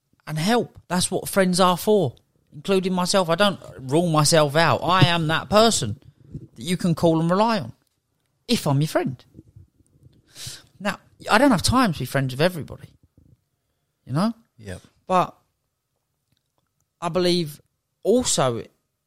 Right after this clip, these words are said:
Speaker 1: in any case, well, whatever you're doing, you make a mistake once, yeah, it's a lesson.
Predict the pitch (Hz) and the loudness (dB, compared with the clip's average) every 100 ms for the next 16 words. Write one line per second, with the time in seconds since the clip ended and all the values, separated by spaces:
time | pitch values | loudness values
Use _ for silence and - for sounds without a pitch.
0 | _ 156 202 220 170 196 202 120 - 131 | _ 2 4 4 4 2 2 0 -4 -6
1 | 131 143 - 202 202 180 151 170 113 104 | -4 -4 0 0 2 0 0 0 -2 -6
2 | - _ _ _ _ 143 202 247 - 208 | -16 _ _ _ _ -4 2 2 2 -2
3 | 190 196 180 151 151 113 110 - - - | 0 0 0 -2 -2 -2 -6 -10 -8 -8
4 | - _ _ _ - _ 117 117 135 139 | -14 _ _ _ -20 _ -12 -8 -8 -12
5 | _ _ 135 139 131 123 - 107 | _ _ -4 -2 -2 -2 -4 -8